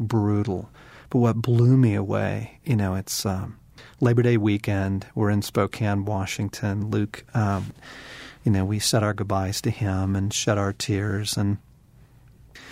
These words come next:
we did our best in each of these scenarios to prepare our sons for it and also to prepare our sons for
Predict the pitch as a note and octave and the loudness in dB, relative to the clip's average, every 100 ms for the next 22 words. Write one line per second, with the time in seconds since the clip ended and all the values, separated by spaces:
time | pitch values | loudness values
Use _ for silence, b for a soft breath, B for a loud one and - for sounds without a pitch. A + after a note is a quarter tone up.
0 | B B D3+ E3+ F3 A2 G2 G#2+ G#2 - | B B 6 6 4 0 0 0 0 -2
1 | - C3+ A#2+ A2+ - G#2+ G#2 - A#2 G2+ | -2 2 4 4 2 2 0 2 0 2
2 | G2 G2 F#2+ - A#2 A2+ - - A2 G2 | 2 0 -2 -2 -2 -2 -2 0 2 0
3 | - - G#2 G#2 G2+ - G#2 G2 G2 - | -2 0 2 0 -2 -2 0 2 0 0
4 | C3 D#3+ G3+ D3 - A#2+ A2 - B2 G#2+ | 2 4 2 -2 -2 -2 -4 0 2 2
5 | F#2+ - G#2+ G#2+ G#2 - G2+ | 0 -2 0 0 -2 -2 -4